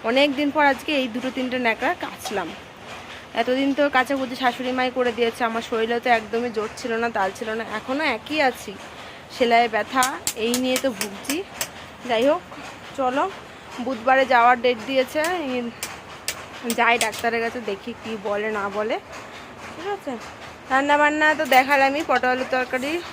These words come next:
টমেটো দিয়ে ডাল আর ভাত, এই রান্না করেছে আজকে। হিসু কুপ্পা, আসো, এদিকে চলে আসো আমার কাছে।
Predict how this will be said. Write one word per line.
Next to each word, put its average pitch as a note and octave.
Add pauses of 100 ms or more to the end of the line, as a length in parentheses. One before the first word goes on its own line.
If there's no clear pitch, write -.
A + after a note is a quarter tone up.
(140)
টমেটো A#3+
দিয়ে B3
ডাল C#4
আর B3+
ভাত, G#3 (100)
এই A#3+
রান্না G#3
করেছে F3+
আজকে। - (140)
হিসু A3+
কুপ্পা, G4+ (1120)
আসো, - (560)
এদিকে D4+
চলে D#4+
আসো D#4+
আমার C#4
কাছে। C4